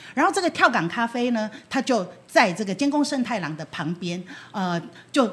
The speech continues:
好好的跟他，呃，一起存在。那为什么会一起存在？是来自于这个跳港咖啡，它这个建筑体的前身其实就是一个高端力医师的，呃，故居，也是他的诊所。那，那时候因为监工生态廊他住了十年，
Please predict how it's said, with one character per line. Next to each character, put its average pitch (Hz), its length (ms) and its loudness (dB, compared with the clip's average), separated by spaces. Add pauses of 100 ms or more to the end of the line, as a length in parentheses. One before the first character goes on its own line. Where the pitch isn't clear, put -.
(160)
好 220 180 4
好 208 180 2
的 170 140 -2
跟 220 220 0
他， 202 260 -6 (140)
呃， 170 160 -2
一 302 200 4
起 165 160 -6
存 160 280 -6
在。 208 180 -2 (120)
那 359 120 4
为 349 140 4
什 233 120 -2
么 190 60 0
会 277 100 2
一 277 60 0
起 214 140 -6
存 196 200 -6
在？ 254 140 0
是 247 120 -4
来 202 200 -2
自 233 100 -8
于 220 120 -2
这 269 100 -6
个 277 80 -4
跳 277 180 -4
港 151 220 -4
咖 247 160 0
啡， 240 180 -2 (220)
它 294 100 -4
这 277 80 -4
个 277 80 -2
建 269 220 2
筑 214 160 0
体 208 140 -6
的 165 140 -6
前 175 240 -6
身 196 220 -6 (280)
其 262 100 -2
实 220 140 -2
就 220 120 -2
是 226 140 -2
一 208 140 -2
个 196 160 -6
高 202 180 2
端 196 240 2
力 196 100 0
医 190 200 -2
师 190 260 -2
的， 170 220 -6 (400)
呃， 170 160 -4 (260)
故 240 200 4
居， 190 260 -2
也 175 160 0
是 170 120 -2
他 220 140 -2
的 196 120 -2
诊 170 300 -4
所。 165 300 -8 (180)
那， 285 120 2
那 277 140 6
时 226 140 -2
候 247 140 -2
因 254 120 0
为 247 120 -2
监 254 140 -4
工 240 120 0
生 240 160 -2
态 226 160 -2
廊 180 180 -2
他 226 160 -4
住 269 260 -4
了 180 80 -2
十 175 240 -4
年， 175 200 -4